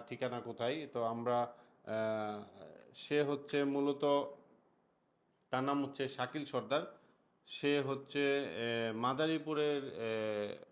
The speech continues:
মাদারীপুরের ছেলে, মানে মাদারীপুর এলাকা ওর বাড়ি।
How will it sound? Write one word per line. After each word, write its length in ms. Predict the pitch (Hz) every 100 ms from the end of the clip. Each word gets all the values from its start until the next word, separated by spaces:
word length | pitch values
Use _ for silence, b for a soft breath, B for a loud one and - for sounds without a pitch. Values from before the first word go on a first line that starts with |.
| _ _ _ _ _ _ _ -
মাদারীপুরের 760 | 117 117 135 139 135 131 131
ছেলে, 420 | 131 117 110 151 160
মানে 280 | 123 113 110
মাদারীপুর 560 | 113 113 123 120 123
এলাকা 360 | 120 117 120 123
ওর 200 | 107 107
বাড়ি। 320 | 110 120